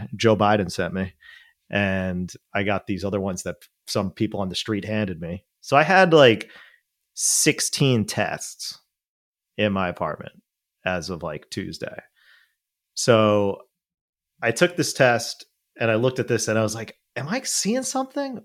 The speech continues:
or is this actually positive?" You know, it's like the faintest line. And when I, when I, I actually took another one of the tests and just compared it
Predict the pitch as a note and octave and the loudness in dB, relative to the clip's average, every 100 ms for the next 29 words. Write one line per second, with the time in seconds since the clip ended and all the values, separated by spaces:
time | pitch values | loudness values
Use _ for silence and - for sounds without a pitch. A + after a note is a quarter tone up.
0 | - C#3+ - C3+ C3+ C#3 C#3 C3 F#2+ - | -4 -4 -4 -4 -2 0 0 -2 -6 -2
1 | A2+ A#2 F2+ - - A#2+ G#2+ A2+ G#2+ A2+ | 0 0 -4 -16 -8 -6 -4 -6 -6 -10
2 | _ - C3 C3 D3 - - - _ _ | _ -2 0 0 -2 -2 -8 -14 _ _
3 | _ _ - F#2+ F#2+ A2+ F3+ G#3+ - _ | _ _ -12 -6 -4 -4 -4 -8 -14 _
4 | _ _ _ _ _ _ B2 B2 A#2+ A#2+ | _ _ _ _ _ _ 0 4 4 4
5 | A#2+ A#2+ A2+ - _ _ _ _ _ _ | 2 0 -2 -8 _ _ _ _ _ _
6 | _ - A2 B2+ B2+ B2 B2 A#2+ A#2 A2+ | _ -4 4 6 8 8 8 6 6 2
7 | F#2+ - _ _ _ _ _ _ - A#2+ | -2 -10 _ _ _ _ _ _ -8 2
8 | C3 B2 A#2+ A#2+ A#2 G#2+ - _ - C#3+ | 6 6 6 6 4 0 -8 _ 0 4
9 | D3+ - B2 - D#3 D3 A2 A#2 E3 F3 | 6 4 2 4 2 4 2 4 6 6
10 | B2 A2+ G#2+ G#2 G#2+ G2+ - - - _ | 6 4 4 2 2 2 0 -6 -10 _
11 | _ _ _ _ _ _ A#2+ A#2 C3+ - | _ _ _ _ _ _ -4 0 0 -2
12 | A#2 G#2+ C3+ C3+ C3+ G2+ F#2+ | -4 0 6 8 6 4 0